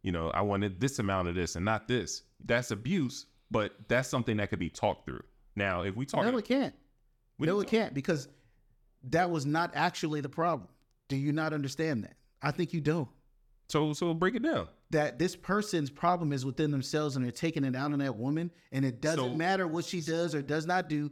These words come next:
Speaker 1: Uh-huh.
Speaker 2: says or does not say, he's going to abuse her. She could stand still in a room and not say nothing. "Why you standing there, bitch?" Boom.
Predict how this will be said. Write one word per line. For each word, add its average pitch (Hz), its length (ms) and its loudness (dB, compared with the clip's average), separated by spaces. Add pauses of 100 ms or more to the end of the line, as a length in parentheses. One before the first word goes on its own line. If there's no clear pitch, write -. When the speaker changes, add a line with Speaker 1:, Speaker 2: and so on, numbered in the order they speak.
(120)
Speaker 1:
Uh-huh. 98 100 -12
Speaker 2:
says 160 360 0
or 160 100 0
does 160 240 0
not 160 200 0
say, 156 460 -2
he's 170 220 -2
going 156 200 0
to 151 100 0
abuse 131 360 -2
her. 135 240 -6 (220)
She 180 160 -2
could 180 160 -2
stand 180 420 0
still 170 220 0
in 147 80 -2
a 143 40 -2
room 151 220 0
and 127 100 0
not 147 220 -4
say 156 140 0
nothing. 143 320 0 (140)
"Why 156 180 2
you 185 100 0
standing 175 320 0
there, 147 140 0
bitch?" 160 460 -2
Boom. 123 380 -4